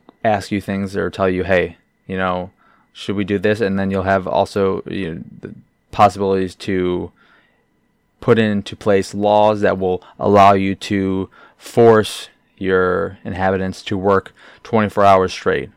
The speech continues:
without any rest or any food or anything like that. And that will definitely lower m-, hope and morale and all that, but it'll allow you to collect resources if you're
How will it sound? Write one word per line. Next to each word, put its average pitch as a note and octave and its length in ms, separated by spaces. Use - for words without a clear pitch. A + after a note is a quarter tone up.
without F#2+ 260
any G2 200
rest F#2+ 320
or F#2+ 60
any F2+ 180
food F2+ 220
or F2 40
anything F2 300
like F2 180
that. F2 240
And F#2+ 320
that G2 140
will F#2 400
definitely F#2+ 500
lower G2+ 400
m-, F#2 260
hope C3+ 420
and F#2+ 180
morale G2+ 400
and F2+ 80
all E2+ 140
that, F2 340
but G2 220
it'll F2+ 500
allow F#2 280
you F2+ 160
to F#2 260
collect G2 320
resources F#2+ 480
if - 160
you're F2 180